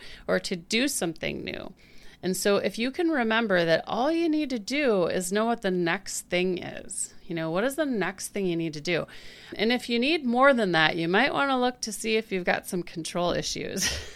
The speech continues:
<laughs> I know I did for a long time, and it was hard to give up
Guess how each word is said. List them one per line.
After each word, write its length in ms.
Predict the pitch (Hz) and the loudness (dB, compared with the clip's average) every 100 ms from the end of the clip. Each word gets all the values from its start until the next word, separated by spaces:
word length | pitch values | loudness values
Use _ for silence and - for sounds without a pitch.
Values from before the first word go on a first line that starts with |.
| - - | -16 0
<laughs> 640 | - - - - - 359 262 | 0 4 2 2 -2 0 4
I 140 | 269 | 6
know 140 | 320 302 | 6 6
I 180 | 262 | 6
did 240 | 240 208 185 | 4 2 0
for 120 | 180 | 2
a 140 | 170 | 2
long 280 | 165 160 160 | 4 2 0
time, 360 | 160 156 160 160 | 0 2 4 2
and 120 | 170 | 0
it 80 | 170 | 0
was 180 | 196 196 | -2 0
hard 300 | 294 311 262 | 0 0 -2
to 100 | 240 | -4
give 280 | 196 196 170 | 0 0 4
up 300 | 170 - | 2 0